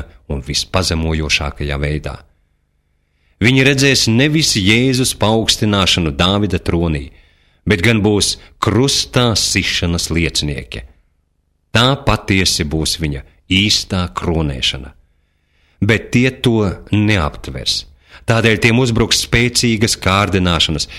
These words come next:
kuras mācekļiem būs grūti atzīt par kārdināšanām. Bez Svētā Gara, kas apgaismo prātu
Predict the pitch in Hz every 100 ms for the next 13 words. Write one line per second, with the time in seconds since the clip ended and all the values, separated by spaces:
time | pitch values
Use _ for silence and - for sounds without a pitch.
0 | - - 107 - 110 113 - 92 107 98
1 | 104 82 101 113 123 - - 104 92 98
2 | - 87 - 90 104 98 85 71 - 73
3 | 65 - - _ _ _ _ _ 107 110
4 | - 107 139 135 127 95 104 113 82 -
5 | - - 104 127 123 117 107 110 98 -
6 | 107 117 92 71